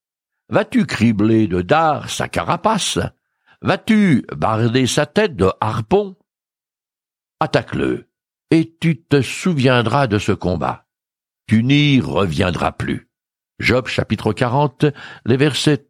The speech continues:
trente et un et trente-deux. Vois devant lui, tout espoir de le vaincre est illusoire.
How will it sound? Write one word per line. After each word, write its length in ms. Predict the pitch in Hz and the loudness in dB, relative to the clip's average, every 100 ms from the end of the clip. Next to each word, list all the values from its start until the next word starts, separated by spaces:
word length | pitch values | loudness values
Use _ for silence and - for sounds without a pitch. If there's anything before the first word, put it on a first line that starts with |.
| _ | _
trente 280 | - 151 120 | 0 0 2
et 140 | 85 - | 0 0
un 220 | 107 123 | 0 0
et 120 | - - | -4 -6
trente-deux. 580 | - 90 - - - _ _ _ _ | -6 -12 -8 -10 -10 _ _ _ _
Vois 420 | 82 113 175 190 170 | 0 2 4 2 0
devant 440 | - 90 98 131 | 0 0 2 2
lui, 360 | 147 196 214 202 - _ | 2 2 0 -2 -12 _
tout 280 | 302 262 175 | 0 2 0
espoir 580 | 160 - 135 120 117 98 | 0 0 2 4 2 2
de 140 | 92 | 2
le 140 | 98 | 2
vaincre 840 | 92 80 131 139 135 127 - 82 - | 2 2 0 2 0 -2 -2 -2 -2
est 180 | - 69 - | -8 -6 -4
illusoire. 720 | 71 73 64 67 62 - _ | -4 -2 -6 -6 -8 -12 _